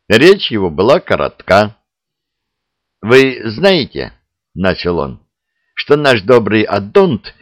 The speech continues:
в немилости у Вана, и скоро сюда прибудет новый наместник».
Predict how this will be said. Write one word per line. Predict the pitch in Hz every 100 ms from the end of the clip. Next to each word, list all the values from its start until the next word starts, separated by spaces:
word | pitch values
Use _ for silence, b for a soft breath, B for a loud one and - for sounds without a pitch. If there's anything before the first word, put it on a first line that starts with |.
| b
в | 92 104
немилости | 139 147 165 156 131 _ 139 -
у | 156 147
Вана, | 110 80 64 60 57 _ _ _ _ _
и | 107 123
скоро | - 170 160
сюда | - 160 208 190
прибудет | 101 175 92 87 -
новый | 143 170 170
наместник». | 170 170 113 98 - 110 113